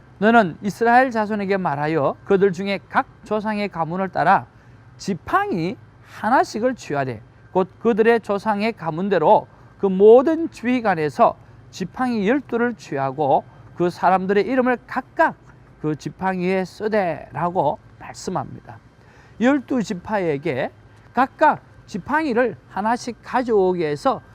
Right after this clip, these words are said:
그 지팡이에게 각각 자기 이름을 쓰게끔 그렇게 하시는 내용이 나와 있어요. 자, 그리고 삼 절에 보면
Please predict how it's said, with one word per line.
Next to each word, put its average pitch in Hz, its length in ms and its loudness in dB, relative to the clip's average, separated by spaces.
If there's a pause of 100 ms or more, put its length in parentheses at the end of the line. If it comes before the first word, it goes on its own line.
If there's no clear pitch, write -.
(120)
그 240 180 0
지팡이에게 220 960 -2 (320)
각각 226 400 -2
자기 196 280 -6
이름을 277 400 -4
쓰게끔 330 680 -4 (320)
그렇게 226 320 0
하시는 190 420 -2
내용이 170 320 -2
나와 123 320 -6
있어요. 110 360 -18 (440)
자, 127 320 2 (120)
그리고 277 520 4 (200)
삼 - 340 -6
절에 285 180 2
보면 233 460 4